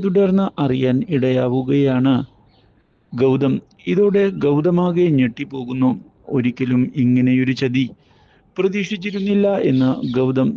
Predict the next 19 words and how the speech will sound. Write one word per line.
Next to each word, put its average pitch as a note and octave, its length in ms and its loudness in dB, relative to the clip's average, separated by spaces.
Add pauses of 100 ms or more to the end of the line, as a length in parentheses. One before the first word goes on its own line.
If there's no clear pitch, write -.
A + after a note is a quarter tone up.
വ്യക്തമാക്കുകയാണ്. C3 1000 0 (760)
പിങ്കിയുടെ B2+ 480 -2 (100)
കാര്യത്തിൽ B2+ 440 -2 (240)
തനിക്കുണ്ടായ F#3+ 640 0 (160)
സോഫ്റ്റ് C#3 420 -6
കോർണറെല്ലാം B2+ 640 0 (220)
ഇതോടെ C3 340 0 (140)
അവസാനിക്കുകയാണ് B2+ 1000 0 (120)
എന്നും B2+ 200 4 (720)
ഇനി C3 160 2 (420)
പിങ്കിയുമായി G3+ 680 0 (440)
ഒരു G3 200 4
ബന്ധവും B2+ 460 2 (160)
നിലനിർത്താൻ B2+ 600 0 (120)
താൻ B2+ 140 0 (600)
ആഗ്രഹിക്കുന്നില്ല G3 760 2 (240)
എന്ന് B2+ 200 4 (200)
വ്യക്തമാക്കുകയും B2+ 840 -6 (100)
ചെയ്തുകൊണ്ട് C3 520 -4